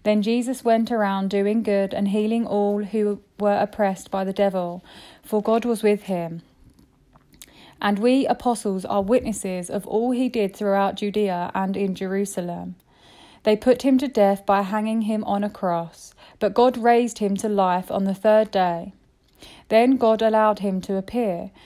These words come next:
not to the general public, but to us whom God had chosen in advance to be his witnesses. We were those who ate and drank with him, and after he rose from the dead. And he ordered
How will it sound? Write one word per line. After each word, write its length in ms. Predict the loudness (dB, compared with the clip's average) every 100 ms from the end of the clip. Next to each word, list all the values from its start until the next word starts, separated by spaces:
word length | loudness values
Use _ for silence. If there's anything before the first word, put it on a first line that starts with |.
| -10 -2
not 260 | 0 0
to 80 | -2
the 120 | -2
general 380 | 0 0 2 -2
public, 680 | 0 0 0 -6 -6 -6 -2
but 220 | -2 -2
to 200 | -6 -4
us 300 | -4 -4 -6
whom 240 | -4 -4 -2
God 380 | 0 -2 -2
had 240 | -6 -6 -4
chosen 500 | 0 2 2 -2 -4
in 140 | -4
advance 580 | -4 -2 -2 -2 -6 -6
to 120 | -4
be 200 | -2 -2
his 220 | -2 -2
witnesses. 760 | -2 -2 -4 -8 -8 -8 -10 -14 _ _ _ _ _ -20 -20 -20 -4
We 180 | 2 4
were 120 | 4
those 340 | 4 4 4 0
who 160 | -2 2
ate 300 | 2 2 -2
and 160 | -2
drank 320 | 0 0 -2 -4
with 120 | -4
him, 400 | -2 -4 -4 -6
and 160 | -4 2
after 400 | 4 4 2 -2
he 160 | 0
rose 420 | 2 2 2 -2
from 200 | -4 -2
the 100 | -2
dead. 380 | -2 -4 -4 -8 -16 _ _ _ _ -20 -20 -8 0
And 140 | 2
he 140 | 0
ordered 760 | 2 2 2 2 0 0 -4